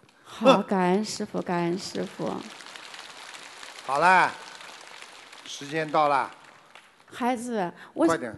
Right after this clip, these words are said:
Speaker 1: 不是，我想问一下师父，再问一个问题。孩子的名字就是叫王洪博啊，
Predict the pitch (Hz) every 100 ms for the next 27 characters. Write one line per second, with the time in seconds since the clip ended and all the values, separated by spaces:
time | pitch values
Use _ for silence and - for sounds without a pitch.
0 | - - _ - - 269 226 254 254 208
1 | 233 262 247 226 220 - 233 233 190 247
2 | 233 240 226 208 196 220 220 196 - -
3 | - - 226 285 277 233 202 190 254 254
4 | 277 202 220 220 208 196 175 170 233 190
5 | 208 - 196 185